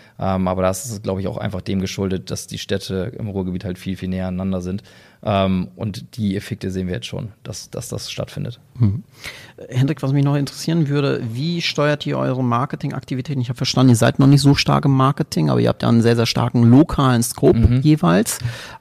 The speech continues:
Speaker 2: Ähm, wie ist da, wie ist da eure Grundidee? Versucht ihr jeweils für die einzelnen Städte auch dezidierte Marketing-Channels
Speaker 1: Ja.
Speaker 2: zu adressieren?
Speaker 1: Ja.
Speaker 2: Oder sagt ihr, "Naja, das ist unser ganz, ganz großer TikTok-Channel, das ist also
Speaker 1: Ja,
Speaker 2: unser
Speaker 1: ja,
Speaker 2: großer
Speaker 1: ja.
Speaker 2: Instagram-Channel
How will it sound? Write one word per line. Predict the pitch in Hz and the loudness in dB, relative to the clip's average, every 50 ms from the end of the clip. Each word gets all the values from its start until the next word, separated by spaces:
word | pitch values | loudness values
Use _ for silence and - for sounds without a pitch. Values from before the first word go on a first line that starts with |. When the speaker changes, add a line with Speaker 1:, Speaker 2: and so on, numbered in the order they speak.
| _ - | _ -2
Speaker 2:
Ähm, | 123 120 120 120 120 123 | 0 2 2 2 0 0
wie | 151 127 113 147 | -2 -2 -2 -2
ist | 160 - - | -2 -2 -2
da, | - 143 139 135 131 123 | 0 0 2 2 0 -2
wie | 123 131 | -2 -4
ist | 147 - - | -4 -4 -2
da | 135 | -2
eure | 120 110 120 120 120 120 120 120 120 117 117 120 | 0 0 0 0 0 0 0 2 2 0 0 -2
Grundidee? | 113 - - 120 123 - - - 120 104 92 - 101 98 101 | -4 0 2 2 2 2 0 -2 -4 -4 -2 -2 -2 -2 -2
Versucht | - - 110 107 117 - - | -2 -2 -2 0 -2 0 0
ihr | 127 120 113 | 2 2 2
jeweils | 110 113 113 117 113 113 - - | 2 2 2 2 2 2 0 -4
für | - - | -6 -4
die | 113 107 110 | -2 -2 -2
einzelnen | 110 107 117 - - 110 104 104 | 0 -2 -2 -2 -2 0 0 0
Städte | 104 - - - 123 131 - - 143 131 127 - | 0 -2 -2 -2 -2 0 0 0 0 2 2 0
auch | 113 113 | -2 -2
dezidierte | - - 117 - - 113 101 123 139 - | -2 -2 -2 -2 -2 0 0 0 2 2
Marketing-Channels | 120 107 107 120 127 - - - - - 127 123 120 120 - - - - - - - 101 - - 123 127 156 160 | 2 2 2 2 0 -2 -6 -4 0 2 4 4 4 2 0 -6 -20 -20 -14 -8 -6 0 2 4 4 4 4 2
Speaker 1:
Ja. | - | 2
Speaker 2:
zu | - 156 | 2 2
adressieren? | 147 147 - - 165 - - - - 175 170 175 180 175 | 2 2 0 -4 -6 -6 -4 -2 2 4 4 4 4 4
Speaker 1:
Ja. | - | 2
Speaker 2:
Oder | - 127 123 123 123 | 2 2 2 4 4
sagt | 123 120 123 - - | 4 4 2 2 2
ihr, | 120 | 2
"Naja, | 120 117 117 117 | 4 4 4 4
das | 113 117 120 | 2 2 -2
ist | - 117 - | -4 -2 0
unser | 117 117 117 110 113 110 107 | 2 2 2 2 2 2 2
ganz, | 107 113 - | 0 0 -2
ganz | - 117 113 107 | -2 -2 -2 -4
großer | 113 113 113 127 147 - 139 | -4 -2 -2 0 0 -2 -2
TikTok-Channel, | - 160 - - 151 147 - - 143 127 117 | -4 -6 -4 -2 -2 -2 -2 -2 -4 -2 -2
das | 113 | -2
ist | 110 | -4
also | 110 107 107 110 | -6 -6 -6 -4
Speaker 1:
Ja, | - | -2
Speaker 2:
unser | - 110 107 110 | 0 0 0 0
Speaker 1:
ja, | 98 - 123 | -2 -2 0
Speaker 2:
großer | 123 - 120 - 131 | 2 2 2 2 2
Speaker 1:
ja. | - | 0
Speaker 2:
Instagram-Channel | - - - 156 151 151 156 151 156 - - 160 156 160 175 | 0 0 0 2 2 4 4 4 4 2 2 4 4 4 4